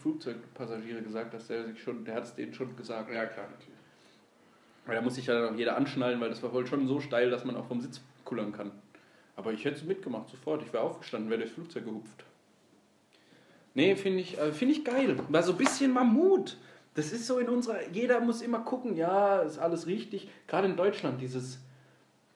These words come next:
Speaker 1: verglemmte, immer alles richtig machen, immer alle Regeln befolgen. Nee, auch mal wild sein.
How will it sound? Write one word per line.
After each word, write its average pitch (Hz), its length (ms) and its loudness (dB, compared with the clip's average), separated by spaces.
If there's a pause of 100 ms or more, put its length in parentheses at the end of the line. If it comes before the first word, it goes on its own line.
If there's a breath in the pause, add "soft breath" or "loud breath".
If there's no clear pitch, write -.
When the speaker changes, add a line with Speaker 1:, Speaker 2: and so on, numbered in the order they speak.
Speaker 1:
verglemmte, 156 560 2
immer 190 200 2
alles 170 240 2
richtig 202 300 0
machen, 185 240 0
immer 165 160 2
alle 151 140 4
Regeln 202 340 2
befolgen. 190 380 -2
Nee, 339 260 0
auch 208 140 -2
mal 208 160 -2
wild 339 240 -2
sein. 117 380 -2